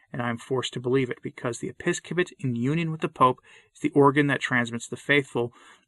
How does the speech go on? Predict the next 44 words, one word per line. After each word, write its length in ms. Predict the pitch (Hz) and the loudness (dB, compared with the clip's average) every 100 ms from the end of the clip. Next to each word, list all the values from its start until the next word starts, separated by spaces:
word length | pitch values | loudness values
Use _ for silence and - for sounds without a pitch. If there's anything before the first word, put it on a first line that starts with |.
| - | -4
the 100 | 123 | 2
revealed 640 | 120 113 - 147 156 - | 2 0 2 4 4 -2
teaching 420 | - 131 - 127 | -6 -4 -4 -6
of 120 | 139 123 | -4 -4
Jesus 360 | 131 113 120 | -4 -6 -8
Christ." 500 | - - 113 - - - _ _ _ _ - - - | -8 -4 -4 -6 -16 -20 _ _ _ _ -20 -20 -18
Let 160 | - | -4
me 80 | 165 | -2
say 200 | 151 190 | 2 4
in 120 | 170 | 2
passing 500 | - 147 147 - 131 131 | 2 4 4 2 -10 -10
that 100 | 143 | -8
this 140 | - | -4
organ 360 | - 156 160 165 | 6 6 6 0
of 80 | |
transmission 600 | 147 131 120 127 143 117 - | -2 -4 -2 -2 -2 -4 -6
is 100 | 120 | -6
no 280 | 120 120 147 - | -4 -2 -2 -2
other 220 | 127 123 | -2 0
than 220 | 123 127 | -2 -6
tradition, 600 | - 135 139 143 - - - - - - - | -6 2 4 4 2 -8 -12 -20 -20 -10 -2
which 200 | 131 - | -2 -2
the 80 | |
believing 360 | 127 127 147 170 | 0 4 4 2
Christian 400 | - 151 - 143 | 0 0 2 0
must 180 | 135 - | -2 -2
loyally 380 | 120 120 127 127 | 0 2 2 2
accept 340 | 127 127 - | -2 -8 -8
and 100 | 127 | -10
follow. 440 | - 135 120 104 _ _ - _ | 0 2 2 0 _ _ -20 _
Hence, 220 | 151 185 | 0 0
the 120 | - 175 | 0 0
modernism 580 | 139 135 139 135 139 | 2 4 4 2 0
condemned 420 | 131 127 120 127 143 | -2 -4 0 0 4
by 140 | 135 | 4
the 100 | 127 | 4
Pope 320 | - 120 113 | -2 -2 -2
is 140 | - 123 | -4 -4
a 60 | |
negation 480 | 117 110 135 156 156 | -4 0 0 0 -2
of 140 | 135 127 | -4 -4
the 80 | |
Church's 400 | 131 117 107 - | -4 -4 -6 -8
teaching, 480 | - - 170 - 123 | -10 -10 -8 -6 -10